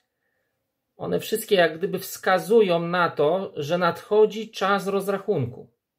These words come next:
Nadchodzi czas podsumowania, nadchodzi dzień, w którym Pan powraca i będzie nas rozliczał. Nie tylko nas jako swoje sługi, ale będzie rozliczał cały świat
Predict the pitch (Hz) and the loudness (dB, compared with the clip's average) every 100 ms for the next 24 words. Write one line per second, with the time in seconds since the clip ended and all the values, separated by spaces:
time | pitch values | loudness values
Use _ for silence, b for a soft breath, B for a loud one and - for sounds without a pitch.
0 | _ _ _ _ _ _ _ _ _ _ | _ _ _ _ _ _ _ _ _ _
1 | _ - 156 160 - 233 226 226 - 202 | _ -2 -2 -2 4 4 4 -2 -6 0
2 | 202 202 - 202 - 202 190 190 170 175 | 0 0 -4 -8 -6 -6 -4 -2 0 2
3 | 143 117 143 147 - 196 202 156 160 156 | 2 0 -2 -2 -2 -2 -4 -4 2 2
4 | 190 190 - 185 175 - 220 233 233 170 | 2 -4 -8 -6 -4 0 2 2 0 0
5 | 165 156 123 - 131 139 190 233 - _ | 2 2 2 -2 -2 0 -2 -6 -16 _
6 | _ _ _ - 214 175 175 175 175 175 | _ _ _ -14 -10 -2 2 2 2 0
7 | 196 175 180 196 220 214 220 233 - 135 | 0 0 0 2 4 2 2 -4 -2 -2
8 | 143 175 254 233 190 175 175 143 - 147 | -2 -6 -8 -4 -4 0 2 2 0 -2
9 | - 143 135 - - - 139 135 139 120 | 0 0 0 -6 -14 -2 -2 -2 -6 -6
10 | 131 202 240 254 262 233 240 262 247 240 | -6 -8 -4 -2 0 0 0 2 0 0
11 | 254 262 247 254 240 - 214 123 - | 0 0 2 0 -2 0 0 0 -4